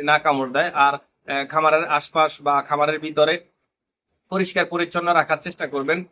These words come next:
ব্লিচিং পাউডার দিয়ে ধুয়ে, আহ, পরিষ্কার করে দিবেন। আশা করি ফ্লোর বা ড্রেন এগুলা পরিষ্কার রাখতে পারলে আশা করি যে আপনার, আহ, মাছির উপদ্রবটা কিছুটা কমে আসবে। আর এরপরে হচ্ছে যে মশার ক্ষেত্রেও সেম একই অবস্থা, আপনার খামারের আশেপাশে পরিষ্কার রাখবেন।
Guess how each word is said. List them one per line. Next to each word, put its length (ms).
ব্লিচিং 320
পাউডার 320
দিয়ে 260
ধুয়ে, 440
আহ, 160
পরিষ্কার 420
করে 200
দিবেন। 280
আশা 240
করি 240
ফ্লোর 280
বা 200
ড্রেন 420
এগুলা 320
পরিষ্কার 380
রাখতে 240
পারলে 160
আশা 180
করি 200
যে 80
আপনার, 280
আহ, 500
মাছির 340
উপদ্রবটা 480
কিছুটা 360
কমে 320
আসবে। 340
আর 240
এরপরে 320
হচ্ছে 240
যে 120
মশার 340
ক্ষেত্রেও 360
সেম 240
একই 260
অবস্থা, 300
আপনার 240
খামারের 280
আশেপাশে 420
পরিষ্কার 420
রাখবেন। 360